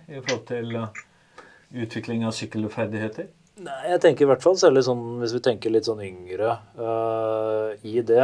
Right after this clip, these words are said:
Speaker 2: så kan du også bevare leken og moroa med det, ikke sant? Du kan jo ha en helt annen in-, interaksjon med miljøet, du kan være i forskjellige miljøer.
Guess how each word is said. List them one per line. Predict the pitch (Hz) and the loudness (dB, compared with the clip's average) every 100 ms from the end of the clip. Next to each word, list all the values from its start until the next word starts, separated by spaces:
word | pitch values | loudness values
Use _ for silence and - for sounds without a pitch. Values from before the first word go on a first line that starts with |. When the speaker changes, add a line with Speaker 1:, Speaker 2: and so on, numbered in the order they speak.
| 139 | 4
Speaker 2:
så | 156 | 2
kan | 120 | 2
du | 120 | 2
også | 110 120 | 2 2
bevare | 123 123 95 101 | 2 4 4 2
leken | 107 82 - - - 117 120 | 2 0 -4 -2 2 2 2
og | 113 110 110 113 | 0 2 0 2
moroa | 110 95 107 98 101 104 | 0 0 -2 -2 -2 -4
med | 107 104 107 | -4 -2 2
det, | 135 175 | 4 4
ikke | 156 | 2
sant? | 160 151 | -2 0
Du | 143 | 0
kan | 139 131 | 0 0
jo | 127 | 0
ha | 123 120 | 0 0
en | 117 | 0
helt | 113 110 | -4 -2
annen | 113 98 98 | -4 -4 -6
in-, | 104 107 113 | -8 -8 -12
interaksjon | 107 110 107 104 101 | -4 -4 -4 -8 -8
med | 107 | -10
miljøet, | 104 98 107 127 | -10 -6 0 2
du | 127 | 2
kan | 120 120 | 0 0
være | 107 95 | -2 -4
i | |
forskjellige | 104 - 98 95 98 | -6 -6 -6 -6 -8
miljøer. | 95 95 92 113 131 | -8 -6 -2 0 -2